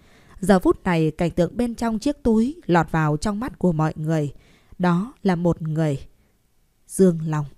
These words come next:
Giờ phút này, mặt của ông bầm tím, yên lặng nằm trong túi, mở to mắt, không nhúc nhích. Toàn trường sợ hãi. Hà Miên ngơ ngác nhìn, sau đó cẩn thận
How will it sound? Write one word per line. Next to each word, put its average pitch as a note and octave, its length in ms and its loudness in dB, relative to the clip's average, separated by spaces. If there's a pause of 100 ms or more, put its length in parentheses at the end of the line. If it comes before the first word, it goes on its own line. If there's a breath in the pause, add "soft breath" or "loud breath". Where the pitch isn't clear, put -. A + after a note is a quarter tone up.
(720)
Giờ G3 220 4
phút D4+ 260 -2
này, E3+ 360 0
mặt F#3 200 0
của F#3+ 100 4
ông C4+ 260 2
bầm E3 200 0
tím, G#3 460 -2
yên C#4 160 2
lặng F3 240 -2
nằm E3 240 -2
trong F#3 200 -2
túi, F#3+ 480 0
mở F3+ 320 2
to F#3+ 180 -2
mắt, G3+ 200 -6 (160)
không D#3+ 220 -2
nhúc F#3+ 220 -6
nhích. G#3 180 -4 (520 soft breath)
Toàn F3+ 200 4
trường E3 380 0
sợ E3 260 -2
hãi. G#3 360 -8 (340 soft breath)
Hà F#3+ 160 0
Miên B3+ 280 -2
ngơ C4 160 0
ngác C#4+ 320 -8
nhìn, D#3+ 260 0 (120)
sau A3 160 0
đó G#3 200 -2
cẩn D#3+ 200 0
thận D#3 200 -6